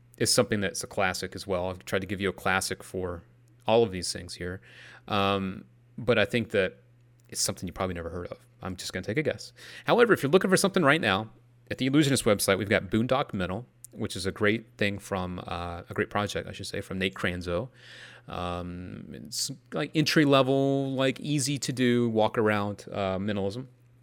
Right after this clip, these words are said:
And then we have from Rich Ferguson, the This Is Mentalism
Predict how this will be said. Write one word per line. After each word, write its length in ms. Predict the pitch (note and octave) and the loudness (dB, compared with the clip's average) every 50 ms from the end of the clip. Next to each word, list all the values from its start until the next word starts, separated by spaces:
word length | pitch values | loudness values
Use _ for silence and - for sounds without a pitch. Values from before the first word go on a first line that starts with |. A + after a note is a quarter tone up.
| _ _ _ _ _ _ _ _ _ - - | _ _ _ _ _ _ _ _ _ -6 -2
And 80 | C3 | 2
then 80 | A#2 A#2+ | 4 4
we 80 | B2+ A2 | 6 6
have 300 | A2 A2 A2+ A2 G2 - | 6 6 6 4 2 -2
from 180 | - - G2+ | -2 -2 0
Rich 200 | G2+ G#2+ - - | 0 0 -2 0
Ferguson, 480 | - D3+ D#3+ C#3 A#2 - A2 G2 F#2+ - - - - - - - | 0 0 0 2 0 0 0 -2 -2 -4 -10 -18 -18 -18 -20 -16
the 420 | - - A2 G#2+ G#2 G2+ G2 G2 - - | -8 -2 0 0 2 2 0 -4 -6 -6
This 280 | A#2 G#2 E3 F#3 - | 2 4 6 6 6
Is 140 | - D3 G2+ | 4 2 0
Mentalism 480 | F#2+ G#2 G2 F#2+ F#2 F2+ E2+ F2+ - | 0 -2 -2 0 -2 -4 -4 -6 -10